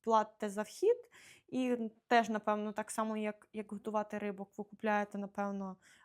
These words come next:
е, там м'ясо і просто їм, типу, кидаєте, я так думаю. Тому, що ще дивитись в Майамі, я не знаю. Звичайно, якщо у вас, е, дуже багатий такий бюджет,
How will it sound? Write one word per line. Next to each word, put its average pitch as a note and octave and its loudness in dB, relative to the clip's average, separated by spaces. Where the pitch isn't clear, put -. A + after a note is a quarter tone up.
е, G3 2
там G3 -6
м'ясо F4+ 2
і C#4+ -4
просто B3+ 0
їм, A3 -4
типу, G#3 -10
кидаєте, G3 -8
я G#3 -2
так G#3 -10
думаю. F#3+ -8
Тому, E4 4
що - 0
ще D4+ 4
дивитись C4 0
в B3+ 0
Майамі, B3 4
я A#3 4
не A#3 -2
знаю. A3 4
Звичайно, F4 2
якщо B3+ 4
у - 6
вас, - -2
е, A3 2
дуже A#3 0
багатий A3+ 4
такий A3 -6
бюджет, A3+ 4